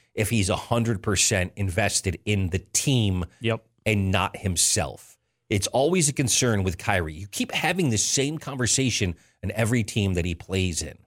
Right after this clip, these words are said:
Speaker 2: And talking about newsworthy, the Houston Rockets won a game for the first time in over a month yesterday.
Speaker 1: Yeah, I saw that. Poor Steven Silas. It's interesting. Uh, twenty straight losses was the longest streak in franchise history. It is terrible there.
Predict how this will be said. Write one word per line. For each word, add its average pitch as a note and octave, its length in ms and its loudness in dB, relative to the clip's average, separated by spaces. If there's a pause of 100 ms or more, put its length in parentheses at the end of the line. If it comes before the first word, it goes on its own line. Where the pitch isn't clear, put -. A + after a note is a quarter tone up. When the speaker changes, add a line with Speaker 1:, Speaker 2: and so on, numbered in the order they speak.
(140)
Speaker 2:
And B2+ 120 -2
talking C#3 400 0
about B2 240 2
newsworthy, A#2+ 880 0 (340)
the A#2+ 80 2
Houston C3+ 420 2
Rockets B2+ 640 0
won B2+ 300 2
a A2+ 100 0
game B2 300 2
for C3 100 -2
the G#2+ 120 0
first C3 360 0
time B2+ 240 0
in A#2+ 60 0
over B2 260 2
a G#2 60 0
month A#2 480 0 (260)
yesterday. G#2+ 540 -2
Speaker 1:
Yeah, F3 340 4
I D3+ 120 4
saw G3 260 4
that. B2 180 0
Poor F#3 160 4
Steven F#3 440 4
Silas. C3 720 2 (260)
It's A#2 260 2
interesting. - 320 0
Uh, - 140 0
twenty G3+ 320 2
straight A#2 380 2
losses G#2+ 440 4
was F#2+ 120 4
the F#2+ 80 2
longest G#2 500 4
streak G2 340 2
in E2+ 120 4
franchise F2+ 580 2
history. F#2+ 320 0
It D3+ 100 2
is A#2 140 2
terrible A#2+ 720 2
there. D#2+ 280 2